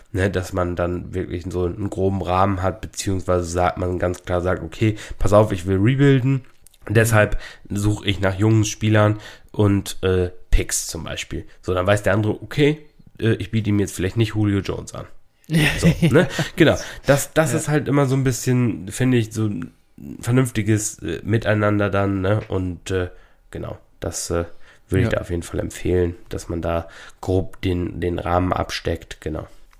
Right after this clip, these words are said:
Speaker 2: Ja, und ein ganz wichtiger Teil da drin auch irgendwo, man, man, du bist ja jetzt, du bist ja jetzt Verkäufer.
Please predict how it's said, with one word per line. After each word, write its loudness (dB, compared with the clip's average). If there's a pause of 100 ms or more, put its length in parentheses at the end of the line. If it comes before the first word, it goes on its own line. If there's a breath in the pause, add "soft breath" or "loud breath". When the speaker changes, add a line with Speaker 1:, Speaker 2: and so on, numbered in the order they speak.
(380 loud breath)
Speaker 2:
Ja, 2
und 2
ein 0
ganz 0
wichtiger -4
Teil -4
da -2
drin -6
auch 0
irgendwo, 0
man, 2
man, 4 (1000 loud breath)
du 4
bist 6
ja 6
jetzt, 0
du 6
bist 4
ja 6
jetzt 2
Verkäufer. -2